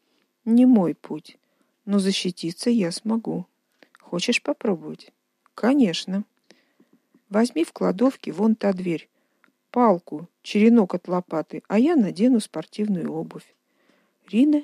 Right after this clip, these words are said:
недолго покопавшись, вытащила круглую, как ей казалось, прочную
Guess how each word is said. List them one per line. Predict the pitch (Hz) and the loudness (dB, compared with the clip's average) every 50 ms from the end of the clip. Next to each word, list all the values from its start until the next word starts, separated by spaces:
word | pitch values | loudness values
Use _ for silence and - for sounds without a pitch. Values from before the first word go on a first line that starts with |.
| - _ - | -4 _ -2
недолго | 240 247 240 220 240 247 247 220 220 214 | 0 2 4 4 6 4 4 4 0 -2
покопавшись, | - - 208 - - 208 - - 208 208 202 - - - 202 - - | -4 -6 -6 -4 -4 -4 -4 -2 -4 -4 -4 -4 -6 -10 -10 -10 -8
вытащила | - 175 196 - - 220 - - - 214 208 202 | -6 -8 -6 -6 -6 -6 -6 -6 -4 -4 -4 -4
круглую, | - - - 175 185 185 180 185 185 202 202 208 | -4 -4 -4 -2 -4 -4 -4 -4 -2 -2 -2 -4
как | - 196 190 - - | -4 -8 -10 -6 -6
ей | 190 190 | -6 -6
казалось, | - - 175 175 175 190 180 180 185 - | -4 -6 -6 -6 -4 -4 -4 -4 -4 -8
прочную | - - - - 185 185 - - - 196 196 | -10 -10 -8 -6 -6 -6 -8 -6 -6 -4 -4